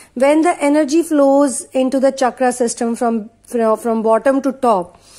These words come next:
then your nadis also relax, nadis open, sushumna opens, and then the energy goes to the crown.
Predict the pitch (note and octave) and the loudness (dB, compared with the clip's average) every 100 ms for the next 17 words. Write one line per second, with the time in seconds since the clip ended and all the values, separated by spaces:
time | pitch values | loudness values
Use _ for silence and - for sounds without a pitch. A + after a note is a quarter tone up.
0 | - _ C4+ C#4 D4 C#4 B3+ A#3+ C4 D4+ | -20 _ 0 2 2 2 0 2 2 2
1 | D4 - B3+ B3 C4 A#3+ A#3 A3 A#3+ - | 2 0 0 0 0 2 2 0 -2 -6
2 | A3+ A3+ A3+ B3 C4+ A#3+ A3+ G#3 G#3+ A3 | -4 0 0 0 0 0 -2 -2 -4 -4
3 | A#3 - _ - A#3+ C4+ C4 C4+ B3+ A3 | -10 -20 _ -8 -2 0 2 2 0 0
4 | A#3 B3+ C#4+ C#4+ D4+ D#4+ E4 C#4 C#4+ D4+ | -2 0 2 2 2 0 -2 -2 0 0
5 | C4+ D#4+ A#3+ C#4 D#4 - D4 D4 - B3 | 0 0 2 2 0 -2 -2 -2 0 0
6 | G#3+ F#3+ | 0 -2